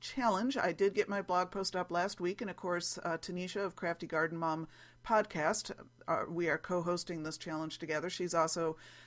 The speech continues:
uh, talked about it on her podcast and, and in her blog, so you can find information in either place.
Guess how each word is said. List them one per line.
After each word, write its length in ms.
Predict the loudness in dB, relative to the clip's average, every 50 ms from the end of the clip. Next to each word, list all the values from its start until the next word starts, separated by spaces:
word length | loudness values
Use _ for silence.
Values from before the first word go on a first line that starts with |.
| -10 -4 0
uh, 120 | 0 0
talked 320 | 0 2 2 2 2 2
about 260 | 2 2 2 2 2 2
it 100 | 2 2
on 140 | 2 2
her 180 | 2 2 0 2
podcast 580 | 4 4 2 2 2 0 0 0 0 0 -2 -4
and, 240 | -4 -4 -4 -4 -4
and 280 | -4 -4 -4 -6 -6 -6
in 160 | -6 -4 -4
her 140 | -4 -4 -4
blog, 400 | -2 0 2 4 4 2 0 -2
so 100 | -4 -4
you 120 | -4 -4
can 140 | -4 -6 -8
find 280 | -6 -4 -4 -4 -4 -4
information 560 | -6 -8 -8 -6 -6 -6 -6 -6 -6 -6 -6
in 160 | -6 -8 -6
either 240 | -6 -6 -4 -2 -4
place. 480 | -4 -4 -6 -4 -2 -2 -2 -4 -6